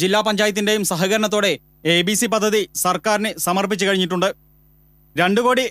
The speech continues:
എഴുപത്തഞ്ച് ലക്ഷം രൂപ ചിലവ് വരുന്ന പദ്ധതിയുടെ എഴുപത് ശതമാനം തുകയായ ഒരു കോടി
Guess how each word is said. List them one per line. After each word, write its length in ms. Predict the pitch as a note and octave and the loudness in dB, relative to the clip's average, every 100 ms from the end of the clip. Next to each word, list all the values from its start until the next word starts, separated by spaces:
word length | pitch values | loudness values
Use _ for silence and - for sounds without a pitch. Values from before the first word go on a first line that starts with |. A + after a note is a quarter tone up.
| G#3 | 0
എഴുപത്തഞ്ച് 380 | F#3+ G#3+ B3 A#3 | 0 0 0 0
ലക്ഷം 200 | A#3+ A3 A#3+ | 0 0 0
രൂപ 120 | A#3 B3 - | 0 -2 -2
ചിലവ് 220 | F#3+ G#3+ A#3 | 0 2 2
വരുന്ന 180 | A3 A3+ | 0 -2
പദ്ധതിയുടെ 460 | A3+ G#3 A3 A3 G#3+ - E3+ | -2 0 0 0 0 -2 -2
എഴുപത് 260 | E3+ F#3 G3+ | 0 0 -2
ശതമാനം 380 | A3+ G#3 G#3 G#3+ G#3+ | -2 0 0 0 -2
തുകയായ 420 | G#3+ G#3 G#3 A3+ - _ _ | 0 0 0 -2 -8 _ _
ഒരു 180 | E3 G3+ | 0 2
കോടി 180 | A#3 A#3 | 2 0